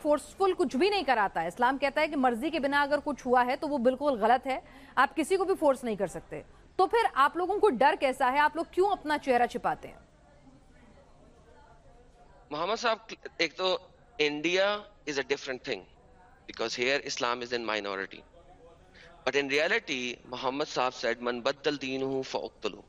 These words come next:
Speaker 2: جس کسی نے اپنا دین چھوڑ دیا، اس کو قتل کر دو۔ ایک حدیث نہیں ہے، ملٹیپل حدیثز ہیں۔ So and so کہ علی نے اپنے زمانے میں مرتدوں کو زندہ جلا دیا، اور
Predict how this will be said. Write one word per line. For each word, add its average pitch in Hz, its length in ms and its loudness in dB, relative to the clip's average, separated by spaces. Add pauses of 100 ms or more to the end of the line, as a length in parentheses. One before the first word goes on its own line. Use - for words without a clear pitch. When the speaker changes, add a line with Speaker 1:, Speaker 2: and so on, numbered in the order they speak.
(840)
Speaker 2:
جس - 180 0
کسی 160 240 0
نے 160 200 2
اپنا 135 500 -2 (280)
دین 131 260 -2
چھوڑ 123 280 -4
دیا، 113 240 -2
اس 110 140 -6
کو - 140 -16
قتل - 180 -6
کر - 140 -12 (100)
دو۔ - 60 -20 (500)
ایک 226 180 0
حدیث 208 240 -4
نہیں - 100 -6
ہے، - 60 -14
ملٹیپل 220 880 -2
حدیثز 143 420 -6
ہیں۔ - 180 -20 (760)
So 277 140 4
and 277 60 -2 (100)
so 220 200 2
کہ 226 160 -2
علی 226 260 0
نے 190 240 2
اپنے 180 280 -4
زمانے 165 440 -2
میں 139 400 -2 (140)
مرتدوں 165 580 -2
کو 160 260 -2
زندہ 135 360 0
جلا 117 140 2
دیا، 82 200 -10 (1300)
اور 196 360 6